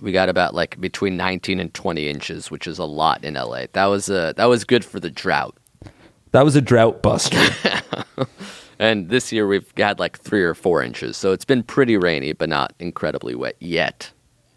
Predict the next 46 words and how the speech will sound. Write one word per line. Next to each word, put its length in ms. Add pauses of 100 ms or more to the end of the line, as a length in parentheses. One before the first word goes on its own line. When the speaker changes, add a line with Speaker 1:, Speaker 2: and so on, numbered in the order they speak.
(100)
Speaker 1:
Yet. 340
<laughs> 300 (240)
Speaker 2:
<laughs> 340
I 260 (120)
can 200
see 180
how 320 (340)
waiters 540
are 100
like, 320
"Yeah, 260
I 100
have 200
another 320
table 460
I 100
have 180 (100)
to 40
Speaker 1:
Yeah, 480
and 160
then 160
I'm 140
going 320
to 40
New 60
Speaker 2:
talk 100
Speaker 1:
York 180
Speaker 2:
to." 120
Speaker 1:
tomorrow, 1000
and 160
it's 200
supposed 580
to 80
rain 340
tomorrow 580
in 100
New 100
York. 280
Did 160
you 80
know 140
that? 280 (120)
Speaker 2:
It's 100
supposed 200
to 80
rain. 340